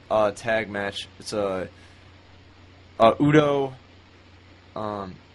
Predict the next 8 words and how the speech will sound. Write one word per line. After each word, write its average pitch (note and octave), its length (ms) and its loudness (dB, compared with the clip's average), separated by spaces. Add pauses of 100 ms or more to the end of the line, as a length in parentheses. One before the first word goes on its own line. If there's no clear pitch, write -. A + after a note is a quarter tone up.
(1080)
Masaya C3+ 380 -2
Takahashi A#2 1040 -4
and F#2+ 420 -10 (640)
Yuichi B2+ 360 -12
Taniguchi G#2+ 720 -14 (680)
versus, G#2+ 960 -10 (260)
um... F2+ 440 -4 (2250)
oh G2+ 220 -8